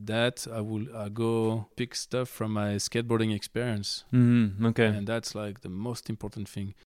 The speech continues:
Speaker 1: In this time right now, people, uh, when you work with companies and brands and agencies and creatives, and when you can adapt, they really like it because
Speaker 2: Yeah.
Speaker 1: they're not, they don't have that background. So,
Speaker 2: Mm-hmm.
Speaker 1: yeah. And
Speaker 2: Okay.
Speaker 1: for skaters, it's, like, a really,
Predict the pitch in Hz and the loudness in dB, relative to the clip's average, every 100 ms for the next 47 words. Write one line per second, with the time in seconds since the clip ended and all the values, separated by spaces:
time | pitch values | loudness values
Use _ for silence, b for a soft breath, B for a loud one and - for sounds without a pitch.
0 | - 123 123 139 - 160 170 160 143 165 | -10 -4 0 0 2 2 4 4 2 2
1 | 160 170 b - 123 - 156 156 127 117 | 0 0 b -10 -4 2 4 4 4 2
2 | 110 110 117 117 131 131 113 - 135 139 | 0 0 0 2 0 0 -4 -2 -2 0
3 | 143 151 143 113 107 107 113 _ - 120 | 2 2 2 0 0 -2 -6 _ -6 -2
4 | 120 123 123 113 107 104 104 107 113 117 | 0 -2 -2 -2 -2 -2 -4 -6 -6 -2
5 | 120 - 123 120 120 117 104 101 - 113 | 0 0 2 2 2 2 0 -4 -4 -2
6 | 110 113 117 117 110 117 104 - b 156 | -2 0 -2 0 -2 -4 -6 -8 b -14
7 | 131 107 107 107 113 110 107 107 151 - | -10 -8 -6 -4 -2 -2 -2 0 0 -2
8 | - - - 104 120 127 107 110 - 95 | -14 -8 -6 -2 0 0 0 -2 -4 -8
9 | - _ 104 - 120 113 135 131 123 117 | -12 _ -10 2 6 8 6 4 2 -2
10 | - 104 110 131 110 101 98 110 110 110 | -8 -6 -2 0 -2 -4 -8 -6 -6 -4
11 | 104 98 - 101 98 92 - _ 113 113 | -4 -4 -6 -6 -6 -6 -12 _ -2 2
12 | 117 104 95 _ _ - 131 147 123 120 | 4 2 -4 _ _ -2 0 4 4 2
13 | 107 - - 127 151 143 117 - 120 110 | -4 -4 0 4 4 4 -2 -2 -2 0
14 | 113 107 104 110 123 123 | -2 0 -2 0 2 2